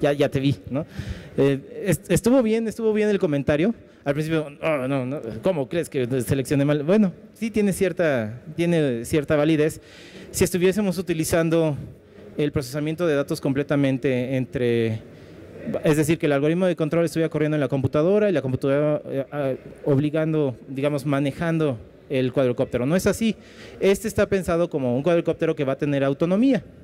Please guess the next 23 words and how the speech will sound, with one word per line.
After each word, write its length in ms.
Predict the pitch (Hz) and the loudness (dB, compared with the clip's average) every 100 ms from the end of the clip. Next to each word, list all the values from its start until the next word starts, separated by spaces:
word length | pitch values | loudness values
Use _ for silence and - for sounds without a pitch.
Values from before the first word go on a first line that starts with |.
| - | -10
¿no? 180 | 135 180 - - - - | -4 -4 -4 -14 -20 -4
Algo 320 | 160 220 220 | 0 2 2
muy 160 | 214 214 | 0 2
parecido 480 | 208 180 185 175 175 | 0 -2 -6 -2 0
a 40 | |
lo 120 | 135 | 0
que 80 | 147 | -2
es, 180 | 139 - | -6 -4
es 280 | 147 156 165 | -2 -2 -2
el 120 | 156 | -2
proyecto 600 | 139 135 131 160 143 120 | 0 0 0 0 2 2
Arducopter, 680 | 123 131 - 160 - 120 - - - - - | 0 -2 0 -2 -2 -10 -12 -16 -20 -18 -12
no 160 | 151 143 | -4 -2
sé, 200 | - 143 | 0 2
o 120 | 131 | 2
Ardupilot, 560 | 131 131 160 156 139 117 | 2 0 0 0 0 -2
si 80 | 139 | -2
alguno 320 | 131 156 151 | -2 -2 0
lo 100 | 139 | 0
ha 200 | 139 131 | -2 -2
llegado 300 | 127 123 131 | -2 0 2
a 20 | |
meter, 320 | 135 160 123 | 2 0 -4